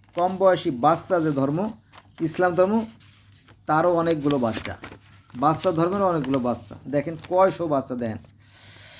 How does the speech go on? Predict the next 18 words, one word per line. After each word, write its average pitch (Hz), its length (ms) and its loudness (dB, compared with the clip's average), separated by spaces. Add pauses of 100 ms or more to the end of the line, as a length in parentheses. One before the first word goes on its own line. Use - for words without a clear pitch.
(720)
ইসলাম 240 460 6
ধর্মের 254 500 6
বয়স 220 640 2
সাড়ে 180 200 4
চোদ্দশো 165 340 -4
বছর, 147 280 -6
এর 170 160 -2
ভিতরে, 202 380 0
আহ, - 880 0
তেহাত্তর 190 440 0
ভাগে 185 280 2
বা 170 160 4
তারও 170 200 0
বেশি 160 240 0
ভাগে 160 180 0
ভাগ 139 200 0
হয়ে 120 180 0
গেছে। 104 260 -8